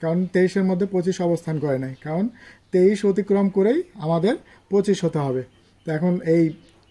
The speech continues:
তেইশ আর বারো যোগ করলে কত? পঁয়ত্রিশ। এই পঁয়ত্রিশের মধ্যে আমাদের এই তেইশের অবস্থান। সুতরাং মধ্যক শ্রেণী হলো এই একত্রিশ থেকে চল্লিশ।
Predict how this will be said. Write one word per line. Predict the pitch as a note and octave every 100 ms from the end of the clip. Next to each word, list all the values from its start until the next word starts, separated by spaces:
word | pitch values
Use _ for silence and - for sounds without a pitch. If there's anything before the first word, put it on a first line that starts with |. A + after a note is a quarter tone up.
| -
তেইশ | G3 G3+ C4 D4 -
আর | E3 E3+
বারো | D3 D#3+ C#3+ C3+ - C3+
যোগ | E3+
করলে | E3+ G3 A3
কত? | G3+ F3+
পঁয়ত্রিশ। | F3 F#3 E3+ C#3 - - - - -
এই | E3 E3+
পঁয়ত্রিশের | G3 G3+ G#3 A#3+ A#3 B3
মধ্যে | G#3+ G3 F3+
আমাদের | B3 F3 F3 F#3+ D#4 F4+
এই | E3+ E3+
তেইশের | F#3+ F3 F3 G#3 A#3
অবস্থান। | E3 D3 - C#3 C3 _ _ - -
সুতরাং | - E3+ A3 G#3+ D#4+ - -
মধ্যক | D#3 F3 E3+ G#3+
শ্রেণী | - G3+ F#3+
হলো | F#3+ F#3+ G#3+ D#4+ - _ _ _ - _
এই | D#3+ E3 F3+
একত্রিশ | F#3+ - A3 A3
থেকে | G#3+ G3+ C#4+ F#4
চল্লিশ। | G#3 E3+ C3+